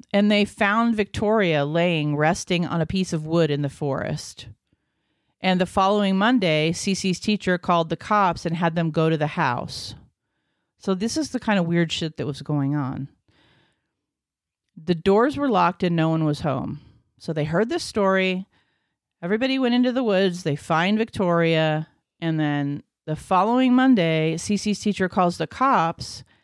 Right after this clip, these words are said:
because of all this weird shit going on with this family. And of course, this family has that reputation there anyway. The cops go, the doors are locked and no one's home.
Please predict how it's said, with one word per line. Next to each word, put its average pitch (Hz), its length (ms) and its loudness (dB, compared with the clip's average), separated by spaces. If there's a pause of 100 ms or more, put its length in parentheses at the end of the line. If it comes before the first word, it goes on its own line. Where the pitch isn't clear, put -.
(160)
because 185 260 0
of 175 100 -2
all 190 120 2
this 185 160 0
weird 180 240 0
shit - 280 0
going 170 260 2
on 165 120 0
with 160 100 -2
this 160 160 -2
family. 185 600 0
And 165 180 -2
of 156 100 -2
course, 165 380 -2
this 170 220 -4
family 165 280 -4
has 147 220 -2
that 143 180 -4
reputation 143 640 -4
there 139 180 -2
anyway. 151 680 0 (720)
The 185 120 0
cops 214 340 0
go, 196 480 4
the 170 120 0
doors 220 420 2
are 240 100 2
locked 165 320 2
and 185 100 2
no 170 120 4
one's 180 220 0
home. 175 420 0